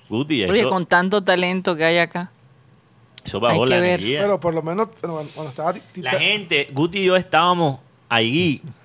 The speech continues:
Speaker 1: con los hinchas. La gente se reía de la vergüenza.
Speaker 3: Me imagino a los jugadores y que, anda, est-, estoy en, estoy en, en un, en un pico, estoy en un partido de fútbol.
Speaker 1: Yo la, yo entré,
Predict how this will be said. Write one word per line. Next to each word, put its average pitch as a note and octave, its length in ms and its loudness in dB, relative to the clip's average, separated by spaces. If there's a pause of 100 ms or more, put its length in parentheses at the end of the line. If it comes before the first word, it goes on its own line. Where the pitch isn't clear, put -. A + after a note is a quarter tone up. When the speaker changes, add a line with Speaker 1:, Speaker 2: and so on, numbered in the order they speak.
(100)
Speaker 1:
con A#2 160 0
los A2 120 2
hinchas. D3+ 440 -2 (600)
La A2 160 0
gente E3 360 0
se E3 280 2
reía C3 760 2 (2750)
de C3+ 160 4
la C3 180 6
vergüenza. B2 840 0
Speaker 3:
Me - 60 -6
imagino F3+ 260 -4
a G3 40 2
los G3+ 80 2
jugadores F#3 460 2
y - 40 -10
que, - 100 -12
anda, F#3 240 -6
est-, - 520 -20
estoy - 240 -10
en, G3+ 180 -4
estoy F3+ 220 -8
en, F#3+ 220 -4
en F#3 80 -6 (220)
un, G3+ 140 -4
en E3+ 140 -6
un G#3 140 -4
pico, A3 420 2
estoy A3 200 -4
en G#3 80 -4
un G#3 60 -6
partido G3+ 320 -2
de - 60 -4
fútbol. C#3+ 260 -12
Speaker 1:
Yo C3 140 4
la, F#3+ 160 4
yo E3 320 0
entré, E3 580 0